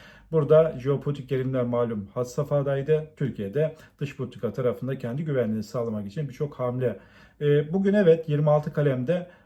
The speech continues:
anlaşma imzaladılar. Irak'la yeni bir sayfa açıldı. Farklı gelişmeler oluyor ama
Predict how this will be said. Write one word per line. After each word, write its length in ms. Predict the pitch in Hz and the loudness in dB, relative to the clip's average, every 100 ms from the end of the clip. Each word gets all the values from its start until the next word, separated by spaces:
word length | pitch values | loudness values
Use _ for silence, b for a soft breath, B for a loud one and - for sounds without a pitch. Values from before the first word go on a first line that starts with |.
| _ | _
anlaşma 480 | 143 143 143 143 143 | -2 2 2 0 -2
imzaladılar. 720 | 131 110 117 104 98 131 139 135 | -2 0 0 -2 -4 -4 -4 -2
Irak'la 360 | 127 120 139 | -2 -2 -2
yeni 220 | 123 131 | -4 -4
bir 100 | 127 | -6
sayfa 420 | 110 - 110 110 120 | -8 -6 -6 -4 -4
açıldı. 360 | 107 101 101 | -4 -8 -8
Farklı 340 | - 110 107 120 | -8 -8 -8 -8
gelişmeler 460 | 113 110 127 123 | -6 -6 -6 -4
oluyor 300 | 110 98 107 | -6 -8 -4
ama 380 | 165 143 147 | 0 0 0